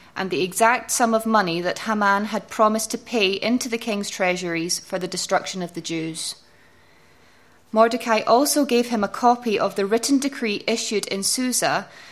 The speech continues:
for their destruction, that he might show it to Esther, explain it to her, and charge her to go to the king to make supplication to him and entreat him for her people.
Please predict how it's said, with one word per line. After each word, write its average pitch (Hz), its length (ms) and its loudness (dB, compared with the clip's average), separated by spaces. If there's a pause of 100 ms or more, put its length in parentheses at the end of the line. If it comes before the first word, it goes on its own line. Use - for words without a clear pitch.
(160)
for 202 340 2
their 190 220 0
destruction, - 720 -2 (480)
that - 160 0
he 202 100 -2
might 190 220 -2
show 262 200 0
it - 140 0
to - 180 -2
Esther, 190 600 0 (260)
explain 254 520 0
it - 160 -2
to 190 80 -6
her, 180 360 -2 (460)
and 190 140 -2
charge 247 440 2
her 196 120 0
to 208 140 -6
go 226 240 2
to 240 140 -6
the 240 100 -4
king 190 560 -2
to 220 100 -4
make 202 240 -2
supplication 220 680 -2
to 208 120 -8
him 180 380 -4 (260)
and 190 140 -4
entreat 190 440 -4
him 180 220 -4
for 180 260 2
her 180 140 0
people. 180 520 -12